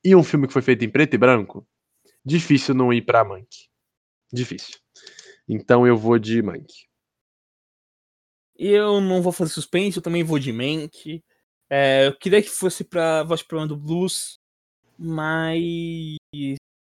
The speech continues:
Speaker 2: infelizmente eu acho que não, acho que não, não vai, não tem como tirar esse, esse Oscar do Mank, não. Que é um filme que tem todo uma inve-, tipo, tem todo um investimento nesse, nesses lugares, então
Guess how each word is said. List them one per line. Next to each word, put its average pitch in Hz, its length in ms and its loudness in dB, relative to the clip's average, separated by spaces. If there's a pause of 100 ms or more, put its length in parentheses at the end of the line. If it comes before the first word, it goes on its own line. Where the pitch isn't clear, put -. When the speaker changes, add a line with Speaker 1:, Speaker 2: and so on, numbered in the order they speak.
(120)
Speaker 2:
infelizmente 156 760 -8
eu 151 100 -6
acho 147 300 -6
que 156 100 -8
não, 151 380 -10
acho 143 160 -12
que 170 60 -10
não, 156 240 -10
não 160 260 -6
vai, 147 120 0
não 156 180 -10
tem 151 100 -10
como 160 160 -8
tirar 156 240 -2
esse, 156 640 -8
esse 135 160 -10
Oscar 143 200 -8
do 156 120 -8
Mank, 143 240 -8
não. 131 260 -8 (460)
Que 170 80 2
é - 20 4
um 165 60 0
filme 175 160 -6
que 160 140 -14
tem 175 200 -4
todo 196 160 0
uma 254 140 -2
inve-, 202 260 -6
tipo, 160 420 -6
tem 151 180 -6
todo 180 180 -4
um 220 60 -4
investimento 175 420 -6
nesse, 147 280 -12
nesses 143 220 -14
lugares, 143 460 -6
então 165 360 -10